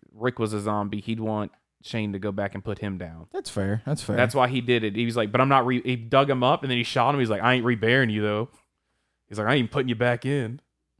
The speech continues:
Speaker 2: Savage.
Speaker 1: Rick, Rick is crazy, or way crazy.
Speaker 2: So, so, so what happens at Herschel's barn? He just, what? He just immediately finds out and goes in there and kills them all?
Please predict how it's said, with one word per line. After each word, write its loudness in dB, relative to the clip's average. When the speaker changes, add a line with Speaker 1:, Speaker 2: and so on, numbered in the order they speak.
Speaker 2:
Savage. -4
Speaker 1:
Rick, -2
Rick 2
is -2
crazy, -2
or -2
way 2
crazy. -6
Speaker 2:
So, 6
so, 8
so 4
what 8
happens 4
at 4
Herschel's 2
barn? 4
He 2
just, -4
what? -6
He -6
just -8
immediately 2
finds 2
out 2
and -2
goes 2
in 0
there 2
and -2
kills 0
them 0
all? 0